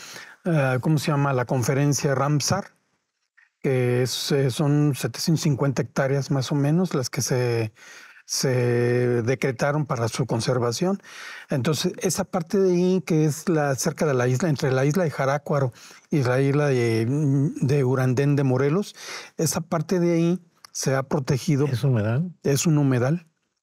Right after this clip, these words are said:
Speaker 1: Esa parte de ahí. Sin embargo, bueno, los humedales también hay que manejarlos, porque si no, se dejan crecer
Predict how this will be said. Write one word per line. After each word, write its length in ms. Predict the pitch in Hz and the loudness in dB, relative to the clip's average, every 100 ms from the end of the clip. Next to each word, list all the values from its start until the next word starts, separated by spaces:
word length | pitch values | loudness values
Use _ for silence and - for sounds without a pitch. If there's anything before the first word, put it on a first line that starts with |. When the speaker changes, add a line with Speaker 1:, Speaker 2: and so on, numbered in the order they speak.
| _ | _
Speaker 1:
Esa 240 | - 147 139 | -6 -4 -4
parte 260 | - 139 175 | -4 -4 0
de 140 | 160 | 2
ahí. 260 | 151 151 185 _ _ _ _ _ _ _ - | 2 0 -2 _ _ _ _ _ _ _ -10
Sin 280 | - 254 240 | -2 0 2
embargo, 500 | 180 147 143 151 185 | 2 2 2 0 0
bueno, 280 | 135 127 | 0 0
los 220 | 139 117 135 | 0 0 0
humedales 400 | 131 127 156 151 | 2 2 0 -2
también 260 | 123 131 | -2 0
hay 80 | 143 | 0
que 100 | 151 | 0
manejarlos, 600 | 123 110 110 156 175 107 | 0 0 0 0 -2 -4
porque 300 | - 127 - | -6 -6 -4
si 180 | 120 127 | -2 0
no, 460 | 135 147 160 165 - _ _ | 0 0 0 -4 -8 _ _
se 460 | - - - - 120 | -8 -6 -4 -2 0
dejan 300 | 156 170 196 | 0 0 -2
crecer 500 | 160 147 156 165 - | 0 0 0 -2 -4